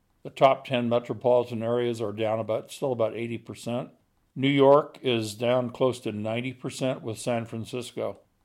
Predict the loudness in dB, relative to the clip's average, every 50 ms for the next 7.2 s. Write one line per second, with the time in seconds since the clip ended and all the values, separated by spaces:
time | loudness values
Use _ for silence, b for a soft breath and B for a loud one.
0 | _ _ -8 -4 -4 -4 -2 2 2 4 4 4 2 0 0 2 2 2 2 2
1 | 0 -2 0 2 2 2 2 0 -2 -2 -4 -8 -8 -4 -2 -2 -2 -2 -4 -4
2 | -2 -2 -4 -4 -8 -14 -12 -10 -8 -8 -8 -6 -4 -2 -2 -4 -4 -8 -12 -14
3 | -14 -12 -12 -12 -12 -12 -12 -10 -8 -8 -6 -8 -8 -12 _ _ _ _ _ _
4 | _ _ _ _ _ -18 -6 0 2 2 4 4 2 0 -2 -4 -4 -2 -2 0
5 | 0 0 -2 -4 -6 -8 -6 -6 -6 -4 0 2 2 2 2 2 0 0 0 -2
6 | -4 -10 _ _ _ _ 2 6 8 8 10 8 8 6 6 4 0 -4 -6 -8
7 | -10 -12 -14